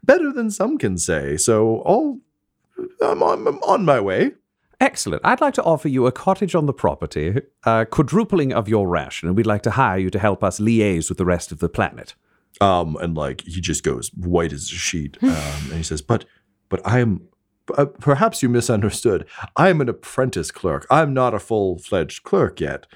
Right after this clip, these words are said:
Speaker 1: "Surely you want a clerk for that. That's what clerks are for."
Speaker 2: You seem like a tremendously capable individual, and most importantly, you've not been corrupted by politics. Instead, you remain loyal to this house, which is why I'm willing to advance you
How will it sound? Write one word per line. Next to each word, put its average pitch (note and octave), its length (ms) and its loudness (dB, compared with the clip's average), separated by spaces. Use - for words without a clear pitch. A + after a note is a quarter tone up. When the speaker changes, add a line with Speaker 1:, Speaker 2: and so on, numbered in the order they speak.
Speaker 1:
"Surely G3 340 6
you C#3+ 80 2
want C3 180 2
a G#2+ 40 -4
clerk C#3+ 380 0
for - 80 -10
that. D2+ 220 -4
That's - 180 2
what - 160 0
clerks A#2 320 0
are F#2+ 60 -6
for." - 460 -4
Speaker 2:
You G3 260 2
seem F#2 340 2
like F#2+ 240 -2
a G#2 40 -4
tremendously B2 560 0
capable D#2+ 380 -4
individual, D2 600 -2
and C3+ 100 4
most G#3 260 2
importantly, G#2 640 0
you've A#2 160 0
not D3+ 220 0
been A2 140 2
corrupted A#2 640 -2
by F2 160 2
politics. F2+ 560 -2
Instead, F3+ 280 2
you F3+ 120 0
remain A#2+ 360 2
loyal G#2 220 2
to - 100 -14
this A#2+ 140 -2
house, - 320 -2
which A#2+ 100 -4
is C#3 120 2
why E3 160 4
I'm F3+ 160 0
willing G#3 180 0
to D3+ 140 0
advance G#2+ 560 0
you - 240 -8